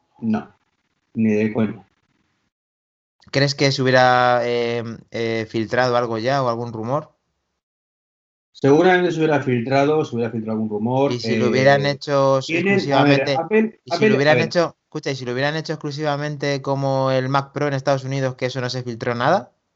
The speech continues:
Speaker 1: Sí, pero da igual, eh, no necesita Apple lanzar eso ahora mismo. O sea, es que esa es la historia. ¿Comercialmente necesita Apple lanzar eso?
Speaker 2: No.
Speaker 1: ¿Tú crees que va a vender pocos iPhone doce, aunque solo le meta el cinco G y dos chuminadas más?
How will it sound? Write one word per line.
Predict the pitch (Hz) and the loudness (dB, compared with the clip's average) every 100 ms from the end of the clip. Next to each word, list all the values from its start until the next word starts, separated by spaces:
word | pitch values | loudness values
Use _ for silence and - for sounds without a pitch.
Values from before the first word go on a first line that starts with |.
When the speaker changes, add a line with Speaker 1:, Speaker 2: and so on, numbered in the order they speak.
| _ | _
Speaker 1:
Sí, | 135 127 123 | -6 -6 -6
pero | 110 113 | -4 0
da | 131 | 2
igual, | 143 143 131 107 - - | 2 2 0 -4 -10 -6
eh, | 120 123 | -2 0
no | 139 | 2
necesita | 170 147 147 139 | 0 -2 -2 0
Apple | 123 | 0
lanzar | 110 101 104 | -2 -2 -6
eso | 98 | -6
ahora | 98 | -8
mismo. | 92 90 _ _ _ _ _ _ _ _ _ _ _ _ _ _ | -10 -14 _ _ _ _ _ _ _ _ _ _ _ _ _ _
O | |
sea, | - - | -18 -16
es | 139 123 | -14 -2
que | 190 | 0
esa | 180 | 2
es | |
la | 143 | 0
historia. | 123 151 135 104 - _ _ _ _ | 2 0 2 0 -4 _ _ _ _
¿Comercialmente | - 139 147 220 220 214 | -2 2 4 6 4 4
necesita | 170 139 143 135 | -2 -4 -4 -4
Apple | 120 | -2
lanzar | 113 110 107 | -4 -4 -6
eso? | 107 214 214 _ _ _ _ _ | -8 -10 -12 _ _ _ _ _
Speaker 2:
No. | 117 113 | -8 0
Speaker 1:
¿Tú | 185 208 | 2 4
crees | 233 220 | 2 0
que | 196 | 2
va | |
a | 180 | 4
vender | 170 160 160 151 143 - | 4 4 2 2 -4 -4
pocos | 165 156 135 | 0 2 0
iPhone | 131 127 123 | -2 -2 0
doce, | 135 135 117 104 - _ _ - | -2 -2 -4 -6 -10 _ _ -8
aunque | 147 139 139 | -4 -2 -2
solo | 139 147 | 2 4
le | 139 | 4
meta | 135 127 131 120 | 2 0 -2 -2
el | - 120 117 | -4 -4 0
cinco | 135 123 110 | -2 0 -2
G | - 113 104 _ | -2 -2 -4 _
y | - | -6
dos | 123 | -4
chuminadas | 123 123 113 104 107 | -2 -2 0 -2 -2
más? | 165 - | -4 -6